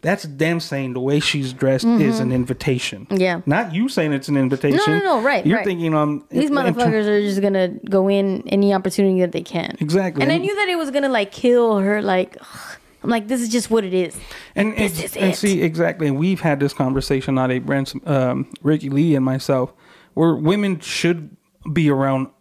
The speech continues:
Speaker 1: good, strong guys that protect them. But unfortunately, in this world,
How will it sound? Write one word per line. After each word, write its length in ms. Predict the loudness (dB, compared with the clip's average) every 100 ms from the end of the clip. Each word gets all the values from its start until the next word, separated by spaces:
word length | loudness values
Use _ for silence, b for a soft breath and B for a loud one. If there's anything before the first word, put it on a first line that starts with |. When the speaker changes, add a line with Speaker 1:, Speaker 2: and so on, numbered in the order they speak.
| -4
Speaker 1:
good, 200 | -2 -2
strong 540 | -2 -2 -2 -2 -8 -12 -10 -8 -4
guys 280 | -2 -2 -2
that 140 | -4
protect 320 | -4 -2 -2
them. 120 | 2 2
But 160 | 2
unfortunately, 880 | 2 0 0 -2 -2 -4 -2 0 2
in 260 | 2 0
this 160 | 0 0
world, 420 | 0 2 2 -2